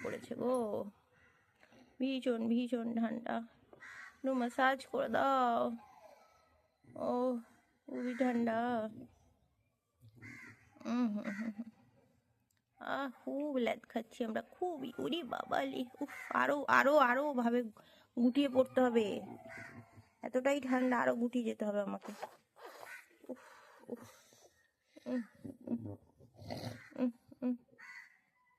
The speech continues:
উম, হুম, হুম। না, না, এখন কিছু দেখতে হবে না মোবাইলে, তুমি গুটিয়ে পড়ো।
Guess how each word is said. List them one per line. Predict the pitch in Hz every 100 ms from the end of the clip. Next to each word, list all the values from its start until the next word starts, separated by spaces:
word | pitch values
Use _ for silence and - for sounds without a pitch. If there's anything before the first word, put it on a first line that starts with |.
| _
উম, | 233 240 233 214
হুম, | 220 233 208 -
হুম। | 226 208 _ _ _ _ _ _ _ _ _ _ _ 269
না, | 285
না, | 294 262
এখন | 254 285
কিছু | 269 285
দেখতে | 254 247 - 247
হবে | 240
না | 226
মোবাইলে, | 220 208 214 - -
তুমি | 220 _ 254 240
গুটিয়ে | 214 247 269 247
পড়ো। | 247 -